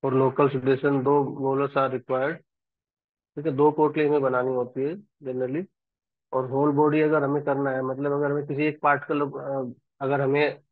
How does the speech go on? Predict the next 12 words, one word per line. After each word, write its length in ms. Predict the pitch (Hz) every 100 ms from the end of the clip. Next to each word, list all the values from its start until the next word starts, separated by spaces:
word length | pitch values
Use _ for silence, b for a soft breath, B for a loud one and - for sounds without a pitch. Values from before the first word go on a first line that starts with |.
| _ _ -
उसका 340 | 123 - 135 131
गंभीर 400 | 131 127 135 143
पिंड 320 | 147 143 143
portly 360 | 139 135 143
swathing 600 | 143 143 131 143 135 139
करना 340 | 135 131 139 135
है, 80 | 131
जैसे 200 | 131 131
back 300 | 131 127 -
का 80 | 139
करना 300 | 139 135 135
है। 300 | 127 135